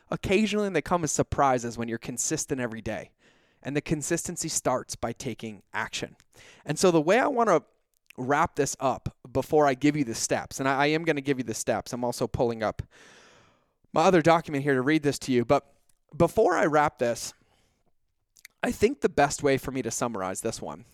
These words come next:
I was thinking about this, and I was really, like, thinking about, what does it really mean to me? Like, how would I address this? Like, how do I handle this? Like, how do I coach this?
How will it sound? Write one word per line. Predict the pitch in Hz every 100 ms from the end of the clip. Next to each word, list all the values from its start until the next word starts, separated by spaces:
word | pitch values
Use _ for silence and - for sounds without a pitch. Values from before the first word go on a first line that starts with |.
| _ _ _ _ _ _ _ _ _
I | 139
was | 151
thinking | 185 165 143
about | 120 104
this, | 117 123
and |
I | 123
was | 120
really, | 147 156
like, | 139 123
thinking | - 135 131 131
about, | 120 113 135
what | 156
does | 190
it | 208 131
really | 131 131 127
mean | 117 95 101
to | 104
me? | 82
Like, | 87 104
how | - 147 147
would | 147 135
I | 131
address | 127 117 120 113 -
this? | 120 113 -
Like, | 117 110
how | - 139
do | 135
I | 127 117
handle | 117 117 113
this? | 110 107 -
Like, | 113
how | - 139
do | 127
I | 110
coach | - 113 110 -
this? | 92 87 -